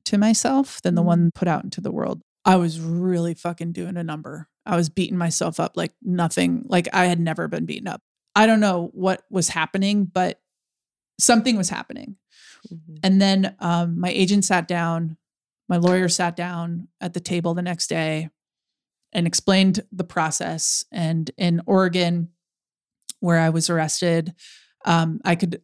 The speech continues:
Speaker 1: enter in what's called a diversion program. And this diversion program would require me to be alcohol and drug free for one year.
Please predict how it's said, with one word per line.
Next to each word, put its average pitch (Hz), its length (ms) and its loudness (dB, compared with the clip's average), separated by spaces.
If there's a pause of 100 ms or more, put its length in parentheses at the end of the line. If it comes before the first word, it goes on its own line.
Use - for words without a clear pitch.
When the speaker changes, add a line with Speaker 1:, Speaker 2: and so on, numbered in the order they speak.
(120)
Speaker 1:
enter 185 300 2
in 175 140 0
what's 165 120 -2
called 170 220 0
a 165 60 -4
diversion 196 420 4
program. 180 640 0 (160)
And 170 360 -4 (100)
this 175 160 0
diversion 185 500 4
program 175 720 0 (180)
would 180 280 -2
require 175 560 2
me 175 240 -2
to - 180 -6
be 165 340 -6
alcohol 180 420 2
and 170 120 0
drug 170 240 0
free 165 280 -6
for 165 200 -8
one 185 240 -8
year. - 260 -10